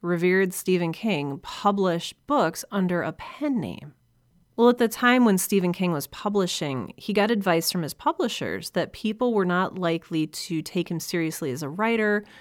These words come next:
or to believe that he had written the books himself if he published more than one book a year. He simply wrote too much, they said. He was simply too prolific to be believed. And so they said, "You know what? You can keep writing and publishing novels, just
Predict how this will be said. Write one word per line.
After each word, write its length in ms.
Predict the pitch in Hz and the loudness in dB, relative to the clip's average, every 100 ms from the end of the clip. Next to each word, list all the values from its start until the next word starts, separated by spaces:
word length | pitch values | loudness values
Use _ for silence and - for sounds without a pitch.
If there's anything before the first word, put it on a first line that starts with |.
| - _ - | -20 _ 0
or 260 | 185 180 | 4 4
to 240 | 170 - 170 | 2 -2 -2
believe 320 | 165 196 185 | 2 2 0
that 120 | - | -4
he 140 | - | -2
had 140 | 185 170 | -2 2
written 220 | 208 202 | 2 2
the 60 | 170 | 0
books 260 | 160 - | -2 -4
himself 920 | 156 - - - 240 143 139 - - _ | -8 -6 -6 0 2 2 -2 -10 -20 _
if 140 | 196 190 | -4 -2
he 100 | 190 | -4
published 540 | - 202 202 202 - | 0 2 4 2 0
more 320 | 180 180 180 | 0 2 2
than 240 | 180 175 165 | 0 -2 -2
one 300 | 165 165 156 | -2 -2 -2
book 260 | 151 143 | -4 -4
a 80 | - | -8
year. 460 | 151 151 131 - - - - - | -8 -6 -6 -8 -12 -20 -20 -12
He 180 | - 214 | -2 0
simply 460 | - 226 247 247 | 2 2 2 0
wrote 480 | 208 170 196 180 - - | 0 2 2 2 -4 -14
too 400 | - 220 214 196 | -6 -2 0 2
much, 640 | 175 175 175 - - - _ | 2 -2 -4 -8 -12 -14 _
they 160 | 175 147 | -6 -6
said. 480 | - 143 139 160 - _ _ | -6 -8 -8 -12 -18 _ _
He 180 | 208 190 | -2 0
was 160 | 180 | 0
simply 420 | - 214 208 202 | 0 0 2 0
too 360 | 185 - 208 202 | 0 -2 0 0
prolific 880 | - 196 175 180 240 - - - _ | 0 0 2 0 -2 -8 -10 -14 _
to 120 | - | -4
be 160 | 175 180 | 0 0
believed. 640 | 175 190 226 151 185 - - _ _ _ _ | 2 0 0 -2 -8 -18 -20 _ _ _ _
And 120 | 190 | 0
so 140 | 196 185 | 2 2
they 120 | 185 | 2
said, 220 | 180 170 | 2 2
"You 120 | 190 | 4
know 80 | 233 | 4
what? 100 | 294 | 4
You 100 | 202 | 2
can 120 | 185 | 0
keep 260 | 180 269 277 | 0 0 2
writing 260 | 240 233 226 | 2 4 2
and 100 | 208 | 2
publishing 500 | 196 196 196 196 180 | 0 0 0 0 2
novels, 420 | 160 165 160 160 | 2 2 -2 -4
just 280 | 175 - | -4 -4